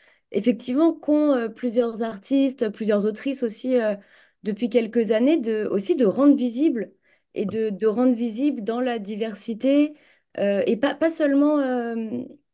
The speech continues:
enfin, je, je pense que c'est, c'est pas, c'est pas du tout des, des intentions, euh, un peu, voilà, des bonnes intentions, euh,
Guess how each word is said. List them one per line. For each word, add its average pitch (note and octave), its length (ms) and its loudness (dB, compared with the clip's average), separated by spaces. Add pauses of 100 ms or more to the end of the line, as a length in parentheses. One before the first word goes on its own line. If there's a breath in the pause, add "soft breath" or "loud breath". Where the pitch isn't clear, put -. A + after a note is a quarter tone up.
(260)
enfin, A3+ 120 0
je, A3 180 -8
je - 220 -14
pense D#4 280 0
que B3+ 160 -4
c'est, A#3 280 -4
c'est A3+ 180 -6
pas, C#4+ 580 -4 (720)
c'est - 200 -6
pas C4 140 2
du B3+ 160 -2
tout C#4 160 -4
des, A#3+ 280 0
des G#3 320 -2
intentions, A#3 720 2
euh, G#3 500 -2 (180)
un G3+ 160 -2
peu, G3 120 -4
voilà, G3+ 400 0
des F3+ 180 -2
bonnes G#3 260 0
intentions, G#3+ 720 -2
euh, G3 120 0